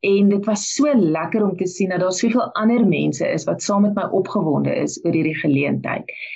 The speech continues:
En om die terugvoer te kry, aanvanklik net oor die teeltjies, en die mense te kry wat heeltyd sê, "Maar wat van 'n bord, wat van 'n speletjie?" Ehm, dat ek eintlik nie anders kon as om hierdie geleentheid aan te gryp nie.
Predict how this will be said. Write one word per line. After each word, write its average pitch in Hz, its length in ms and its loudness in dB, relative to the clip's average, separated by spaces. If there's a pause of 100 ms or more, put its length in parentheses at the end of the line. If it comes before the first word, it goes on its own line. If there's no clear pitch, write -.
(220)
En 202 120 4
om 202 120 4
die 208 160 2
terugvoer 233 480 2
te 220 160 0
kry, 196 400 0
aanvanklik 202 560 0
net 196 220 0
oor 208 100 4
die 202 160 0
teeltjies, 185 640 2 (100)
en 196 140 2
die 202 60 6
mense 185 360 2
te 208 140 0
kry 196 180 0
wat 190 160 -2
heeltyd 196 320 0
sê, 202 100 2
"Maar 185 140 0
wat 175 200 -4
van 208 180 2
'n 190 80 2
bord, 175 340 0
wat 165 200 -4
van 196 180 -2
'n 190 60 -2
speletjie?" 170 840 -2 (540)
Ehm, 175 460 0 (540)
dat 220 200 0
ek 247 100 -2
eintlik 285 300 0
nie 330 120 -2
anders 285 360 0
kon 262 300 2
as 202 240 -2
om 214 80 4
hierdie 208 240 2
geleentheid 214 500 0
aan 240 220 2
te 294 80 0
gryp 160 440 -4
nie. 156 220 0